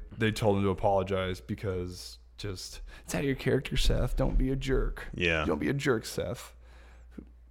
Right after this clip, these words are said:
Speaker 1: you know, and then he apologized, and then, uh,
Speaker 2: The only issue I took with anything Seth said is not, as far as him saying he's great, locker room's great, best pro wrestling, that's fine. He's, he's cheerleading for his company. I have no problem with that.
Speaker 1: Yeah.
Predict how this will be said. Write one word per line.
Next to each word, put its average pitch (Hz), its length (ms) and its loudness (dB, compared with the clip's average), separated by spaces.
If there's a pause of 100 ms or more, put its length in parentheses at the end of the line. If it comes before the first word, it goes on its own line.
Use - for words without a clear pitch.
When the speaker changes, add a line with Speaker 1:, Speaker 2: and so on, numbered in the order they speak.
(120)
Speaker 1:
you 135 140 2
know, 107 220 4
and 110 120 4
then 113 300 4 (480)
he 117 120 -2
apologized, 92 920 -2
and 90 100 -4
then, 87 280 -8 (120)
uh, 90 380 -14
Speaker 2:
The 151 140 4
only 117 180 8
issue 107 180 4
I 90 60 6
took 87 220 -2
with 87 80 0
anything 76 280 -2
Seth - 360 -6
said 80 260 -2
is 82 80 -4
not, 127 220 0
as 104 160 -2
far 120 180 8
as 95 140 2
him 92 160 2
saying 90 260 2
he's 87 180 -2
great, 82 360 -2
locker 85 280 4
room's 78 140 -4
great, 80 420 -4
best 85 220 0
pro - 120 0
wrestling, 85 340 -4 (100)
that's - 180 2
fine. 80 280 0
He's, 110 240 2
he's 135 160 4
cheerleading 85 420 4
for - 100 -4
his 78 120 -2
company. 80 340 0
I 87 40 6
have 80 100 4
no 78 100 0
problem 78 220 -2
with 113 100 -2
that. - 160 6
Speaker 1:
Yeah. 92 200 -2